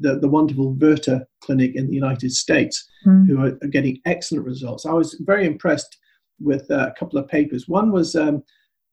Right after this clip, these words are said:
Speaker 1: uh, from the Kaiser Permanente group in California that looked at tens of thousands of patients and their outcomes. These are diabetic patients, and, uh, looked at how many went into remission,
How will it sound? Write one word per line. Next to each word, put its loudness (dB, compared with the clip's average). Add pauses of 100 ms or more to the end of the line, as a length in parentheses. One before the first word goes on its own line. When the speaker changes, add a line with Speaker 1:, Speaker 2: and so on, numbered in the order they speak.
(160)
Speaker 1:
uh, -6
from -2 (120)
the -8
Kaiser 0
Permanente -2
group 0
in -6
California -4
that -4
looked 4
at -2 (100)
tens 0
of -10
thousands 2
of -8
patients -4 (460)
and 2
their 4
outcomes. 0
These 0
are 0
diabetic -2
patients, -10 (420)
and, -4 (100)
uh, 0
looked 0
at -6
how 2
many 2
went -2
into -2
remission, 0